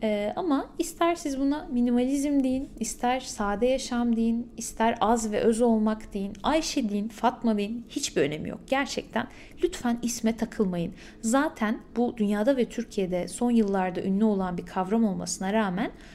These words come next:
bu şekilde yaşayan ve, ve bu, e, kafa yapısını oturtmuş, ezelden beri bu kafa yapısında yaşayan bir sürü insan var. Sadece dediğim gibi bu artık son zamanlarda,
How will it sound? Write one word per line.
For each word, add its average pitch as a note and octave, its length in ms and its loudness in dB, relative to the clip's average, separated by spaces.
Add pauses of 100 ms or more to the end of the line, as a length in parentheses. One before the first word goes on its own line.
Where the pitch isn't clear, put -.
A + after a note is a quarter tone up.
(220)
bu C#4 140 2
şekilde A3+ 440 0
yaşayan F3+ 720 -2 (400)
ve, G3+ 280 -2
ve A3 200 6
bu, C#4+ 340 2
e, F#3+ 380 2
kafa - 240 -4
yapısını F#3 560 -2
oturtmuş, - 760 -6 (100)
ezelden A3 600 4
beri F#3+ 220 0
bu A#3 80 -6
kafa - 240 0
yapısında F#3 440 -2
yaşayan - 380 -6 (200)
bir E4+ 100 8
sürü F#3+ 300 -2
insan E3 500 -4
var. F4 260 -4 (340)
Sadece C4+ 520 4
dediğim F#3+ 300 0
gibi G#3 200 -2
bu D#4+ 160 6
artık F3 320 -2
son C#4 220 2
zamanlarda, F3 760 0